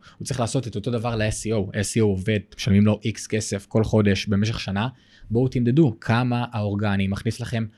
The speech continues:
היום מול שנה שעברה, כמה זה מהווה מתוך כל מקורות התנועה. זה ה-,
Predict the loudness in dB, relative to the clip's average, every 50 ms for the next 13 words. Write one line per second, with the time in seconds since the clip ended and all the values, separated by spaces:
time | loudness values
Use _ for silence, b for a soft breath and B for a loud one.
0 | _ _ -4 -2 0 0 0 0 0 -2 -2 -6 -6 -4 -4 -2 0 0 0 0
1 | 0 0 -2 -2 -2 -2 -4 -4 -4 -6 -8 -6 -4 -2 -2 -2 -2 -2 -2 -2
2 | -2 -2 -2 -2 -2 -2 b b b -6 -4 -4 -4 -2 0 0 0 2 2 0
3 | 0 0 0 0 0 -2 -4 -4 -2 0 0 0 -2 -4 -8 B B B B B
4 | B B B B B B B B -6 -4 0 2 2 2 2 0 -4 _ -6 -4
5 | -4